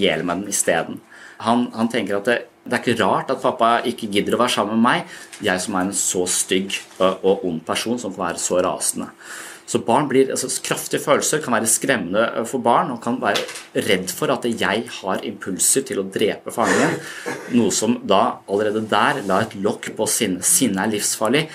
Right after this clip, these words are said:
det må jeg ha vekk, og han vender det innover i stedet for å ta det, eh, ta det utover. Og dette blir et mønster i måten Petter kommer til å tolke sin indre verden på. Han legger lokk på sinne, og hver gang han møter situasjoner hvor det ville være naturlig å bli sint,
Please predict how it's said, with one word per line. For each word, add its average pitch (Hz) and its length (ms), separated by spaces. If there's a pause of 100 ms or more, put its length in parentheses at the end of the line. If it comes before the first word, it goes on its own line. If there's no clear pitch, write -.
(200)
det 90 100
må 92 80
jeg 92 80
ha 101 140
vekk, 131 300
og 92 100
han 98 100
vender 87 220
det - 100
innover 85 400
i 117 80
stedet 82 240
for 92 140
å - 20
ta 82 160
det, 90 140
eh, 82 420
ta 92 80
det 85 160
utover. - 320 (400)
Og - 100
dette 120 220
blir 131 140
et 127 180
mønster 92 560
i 131 160
måten 143 640 (260)
Petter 127 380
kommer 104 180
til 107 80
å - 80
tolke 98 400
sin 113 220
indre 98 320
verden 92 340
på. 120 140 (420)
Han 107 80
legger 113 240
lokk 143 280
på 151 100
sinne, 143 480
og 127 160
hver 120 240
gang 113 160
han 127 160
møter 110 320
situasjoner 117 640
hvor 117 80
det 110 100
ville 113 160
være 113 220
naturlig 110 500
å 123 80
bli 123 160
sint, 180 380